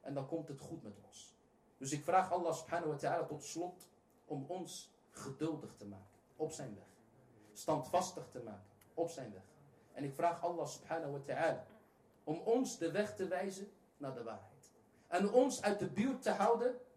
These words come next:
van de valsheid. En ik vraag Allah subhanahu wa ta'ala, zoals we hier bijeen zijn gekomen, om ons bijeen te brengen in het allerhoogste niveau van het paradijs. Namelijk in Firdaus al-A'la.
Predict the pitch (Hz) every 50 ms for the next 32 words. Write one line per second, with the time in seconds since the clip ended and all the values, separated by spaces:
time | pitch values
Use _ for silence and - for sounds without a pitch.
0 | - _ - 160 147 135 127 - - 113 101 - - - - - - - _ _
1 | - - - - 120 131 135 - 156 165 165 - 151 165 156 147 135 135 - -
2 | - 139 143 139 131 127 123 - 127 123 131 131 - - 131 127 123 - 117 113
3 | 113 151 160 151 120 104 110 107 101 104 131 156 160 151 - - 147 143 135 -
4 | - 131 - 127 123 104 98 - - - _ - - - - - - 123 123 -
5 | 170 175 170 - - - 127 127 - - 156 160 156 - - 147 135 135 127 123
6 | 104 101 - - - - 123 127 123 - - - 165 165 156 - - - 151 165
7 | 160 - - - 156 151 143 139 - 160 165 160 - 156 143 - 139 135 107 -
8 | 110 98 98 - - - - - - - - - - 131 135 143 139 135 135 135
9 | 123 - 107 104 - 104 101 98 - - 92 87 - -